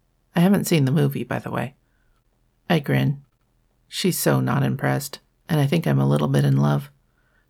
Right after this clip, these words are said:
Doesn't matter. They left the important stuff out. When we boarded the ship, nobody knew there was a reporter with a camera loose about the place.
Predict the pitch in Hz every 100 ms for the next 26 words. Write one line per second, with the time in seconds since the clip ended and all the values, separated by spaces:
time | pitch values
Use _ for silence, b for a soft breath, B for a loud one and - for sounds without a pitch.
0 | - 160 175 147 139 135 139 - 165 170
1 | 170 160 143 147 147 139 147 143 139 143
2 | 143 _ _ _ _ _ _ _ _ _
3 | - 170 165 170 185 190 180 156 135 131
4 | - - 160 160 165 147 147 143 143 139
5 | 139 139 143 165 147 139 143 143 - 156
6 | 147 123 131 139 139 139 120 - - 123
7 | 120